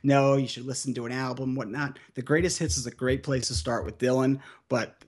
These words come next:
number two, you go to Blonde on Blonde, because it just, everything that's great about Dylan is in this album.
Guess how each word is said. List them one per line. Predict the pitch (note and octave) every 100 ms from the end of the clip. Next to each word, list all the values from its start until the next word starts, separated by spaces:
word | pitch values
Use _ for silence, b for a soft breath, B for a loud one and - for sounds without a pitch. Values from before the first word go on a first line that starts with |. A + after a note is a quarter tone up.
| -
number | C#3 C3
two, | B2 - C3+ A2 G#2 G#2
you | -
go | A#2 A#2+
to | A2+
Blonde | A#2 A#2+ A#2+
on | A#2 A#2
Blonde, | A#2+ A#2 A#2 A2 - -
because | A2 C3 A2+ A2 G#2+ - B C#3+ G#2
it | A#2
just, | - C3 A2+ -
everything | D3+ D3+ D#3 D#3
that's | D3 B2+
great | - C3+ C3
about | A#2+ A2 A#2+
Dylan | B2+ A#2 F#2+ F2+ -
is | G#2 A#2
in | A2+
this | G#2 F#2+
album. | E2 F2+ -